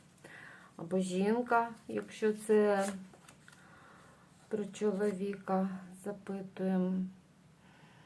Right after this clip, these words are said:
А, ну, людина не може, е, дивіться, людина не може на зараз, е, зробити якийсь крок самостійний.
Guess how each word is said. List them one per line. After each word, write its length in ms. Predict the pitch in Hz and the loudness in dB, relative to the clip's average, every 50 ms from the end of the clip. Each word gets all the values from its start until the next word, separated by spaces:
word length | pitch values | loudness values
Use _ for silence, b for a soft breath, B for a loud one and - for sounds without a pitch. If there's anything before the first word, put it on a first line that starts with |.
| b b b b b b b b b b - - - - - 202 202 | b b b b b b b b b b -20 -20 -16 -10 -8 -4 -2
А, 540 | 208 214 214 214 208 214 208 208 202 202 208 220 | 0 2 4 4 4 4 4 4 4 2 2 2
ну, 240 | 247 311 359 392 415 | 4 4 4 4 4
людина 540 | 415 370 359 330 285 330 349 359 370 370 359 | 4 4 4 4 4 2 2 2 4 4 4
не 160 | 339 330 339 | 6 6 8
може, 640 | 320 320 330 339 339 330 302 294 294 294 285 285 285 277 - - - - - - - - - - - - B B B B B B B B B B B B B B B B B B B B B B B B B B B B B B B - - - - - - - - | 6 6 6 4 2 2 0 0 0 2 4 2 2 0 -4 -12 -20 -20 -18 -16 -16 -16 -16 -20 -20 -20 B B B B B B B B B B B B B B B B B B B B B B B B B B B B B B B -20 -20 -20 -20 -20 -10 -2 0
е, 300 | 277 277 277 277 269 262 B B B B B B | 4 6 6 6 4 2 B B B B B B
дивіться, 720 | - 214 240 240 254 254 233 - - 208 214 214 214 214 | -4 -2 -2 0 0 -2 -2 0 4 6 8 8 8 8
людина 480 | 214 233 226 214 - 403 415 427 440 415 | 6 6 4 4 4 4 4 4 2 2
не 140 | 392 392 | 2 2
може 680 | 381 370 392 403 403 403 370 311 262 269 277 277 269 254 | 2 2 4 4 4 4 2 0 2 2 4 6 6 6
на 260 | 254 254 254 254 240 | 8 8 8 8 6
зараз, 800 | 233 247 285 311 339 349 359 339 277 254 247 240 240 - - - | 4 6 6 6 6 6 4 4 4 4 4 4 0 -2 -4 0
е, 340 | 233 240 233 233 226 226 220 | 2 4 4 4 4 4 2
зробити 760 | 196 185 202 220 220 247 233 - 262 285 311 302 - - 220 | 2 2 4 6 8 6 6 6 6 6 6 6 4 4 2
якийсь 460 | 226 220 - 262 277 277 269 - - | 2 2 2 0 0 0 -2 -6 -10
крок 440 | - - - 240 247 269 269 269 - | -4 0 4 6 8 6 6 6 2
самостійний. 1120 | - - 240 233 233 233 226 - - - 254 254 254 254 240 214 190 185 180 180 185 180 | -2 0 0 0 0 0 -2 -6 -6 -2 0 2 4 4 4 4 4 4 4 2 2 0